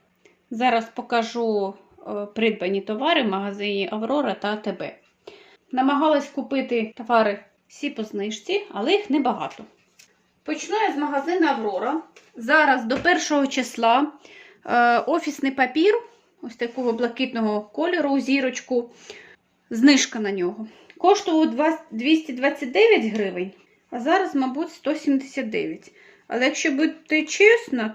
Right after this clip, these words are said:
то у мене є купон на знижку сім відсотків, то вже в чекові показуються,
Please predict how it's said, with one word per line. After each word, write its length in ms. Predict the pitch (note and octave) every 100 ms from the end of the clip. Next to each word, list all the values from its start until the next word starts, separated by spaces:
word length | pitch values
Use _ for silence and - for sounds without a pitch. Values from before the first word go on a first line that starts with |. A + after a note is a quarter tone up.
| -
то 440 | D4 D4+ D4 C4+
у 40 | A#3
мене 320 | C#4 D4 C#4
є 240 | A#3+ C4
купон 420 | B3+ C4+ A3 C4 B3+
на 100 | C4
знижку 440 | B3+ A3+ A3 A#3+
сім 320 | A3+ C4+ A#3+ G#3+ - _ A#3
відсотків, 640 | C4+ - G#4 G#4+ B3+ A3 - _ _ _ _ _ _ _ _ - -
то 120 | A#3
вже 160 | A#3 C4+
в 40 |
чекові 440 | - E4+ E4 A#3
показуються, 840 | A3+ A3+ B3 C#4 C4+ B3 A3+ A#3